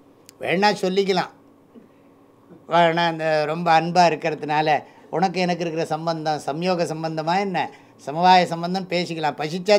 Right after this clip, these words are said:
தெரிஞ்சு போயிடும். அப்படைப்பு, படைத்தவன்,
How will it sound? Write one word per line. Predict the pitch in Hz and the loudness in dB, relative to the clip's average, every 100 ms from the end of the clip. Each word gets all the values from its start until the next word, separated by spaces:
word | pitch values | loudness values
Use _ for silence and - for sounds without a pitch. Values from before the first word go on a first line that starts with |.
| 175 | 4
தெரிஞ்சு | 170 170 | -2 2
போயிடும். | 156 131 - _ _ - - - - - - - - - - - - - - - - - - - 202 - - _ - - _ - - _ _ _ _ - _ _ _ _ _ _ _ - - - - - 180 - _ _ - _ _ _ _ _ _ _ _ _ _ _ _ _ _ _ _ | 0 0 -8 _ _ -20 -20 -18 -16 -14 -14 -14 -14 -16 -16 -20 -20 -20 -20 -20 -20 -18 -18 -8 -8 -8 -20 _ -20 -20 _ -20 -20 _ _ _ _ -20 _ _ _ _ _ _ _ -14 -12 -12 -18 -20 -20 -20 _ _ -20 _ _ _ _ _ _ _ _ _ _ _ _ _ _ _ _
அப்படைப்பு, | 185 202 - 151 175 226 220 - 254 285 285 - _ _ - _ _ _ _ _ | 2 2 0 4 6 4 2 2 4 4 0 -12 _ _ -20 _ _ _ _ _
படைத்தவன், | - 131 143 - - 110 90 | -6 -2 -2 -6 -10 -10 -10